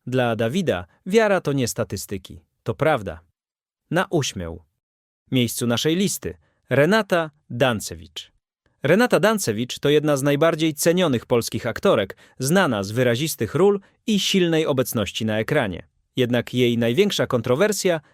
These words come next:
nie dotyczyła filmu, lecz życia prywatnego. W wywiadach Renata ujawniła, że dokonała aktu apostazji,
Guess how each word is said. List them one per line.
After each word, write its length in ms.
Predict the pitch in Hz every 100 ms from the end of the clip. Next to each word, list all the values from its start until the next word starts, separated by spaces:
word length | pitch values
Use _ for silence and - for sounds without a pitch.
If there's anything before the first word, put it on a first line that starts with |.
| -
nie 120 | 220
dotyczyła 460 | 196 190 - 123 98
filmu, 480 | - 214 180 165 151 _ _
lecz 300 | 208 214 - -
życia 340 | 151 151 120
prywatnego. 720 | 107 120 110 - 143 98 - _ _ _ _ _ -
W 140 | 113
wywiadach 580 | 113 123 185 151 95 -
Renata 420 | - 160 208 226 208
ujawniła, 580 | 160 139 147 226 208
że 140 | 170 175
dokonała 500 | 196 220 220 202 -
aktu 380 | 196 190 185 170
apostazji, 720 | - 139 - 110 85 82